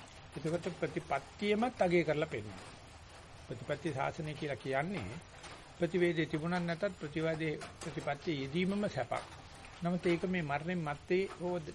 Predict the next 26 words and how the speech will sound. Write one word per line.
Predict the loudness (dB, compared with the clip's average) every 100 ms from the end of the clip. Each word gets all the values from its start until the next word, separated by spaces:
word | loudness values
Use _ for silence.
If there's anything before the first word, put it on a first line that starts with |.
| -6
ලබනාත්මක | -2 0 2 2 0 -2 -2
නෙවෙයි, | -4 -6
මේ | -6
ජීවිතෙම | -4 -4 -2 -4
තියෙනවා. | -4 -6 -8 -12 -14 -14 -16 -12 -12 -12 -14 -14 -16 -6
මෙලොවදීම | 0 2 4 4 2 2
තියන්න | 4 4 4
පුළුවන් | 4 2 2 2
කියන | 2 2
එක | 2 0
ප්‍රතිවේදය. | 0 0 4 4 4 0 -4 -8 -16 -18 -16 -8 -6 2
ඒක | 4 4
බුදුචානන්සේ | 2 2 2 2 2 0 0
තුරුම්පුවක් | 2 2 2 2
විදිහට | 2 -2 0
පාවිච්චි | -2 -2 -6
කරලා | -10 -10
තියෙනවා. | -10 -14 -14 -8
අනෙක් | -4 -2
කිසිම | -2 -4 -2
ආගමක | 0 -2 -2 -4
නැති | -4 -4 -4 -6 -8 -14 -16 -16 -16 -16 -16 -16 -16 -16 -16 -16
ථේරවාදී | 2 4 8 8 8 6
පමණක්. | 6 4 -2 -8 -12 -14 -14 -18 -14
මහායානිකෙත් | -8 -2 0 0 0 -4 -4
තියෙන්නේ | -2 0 -2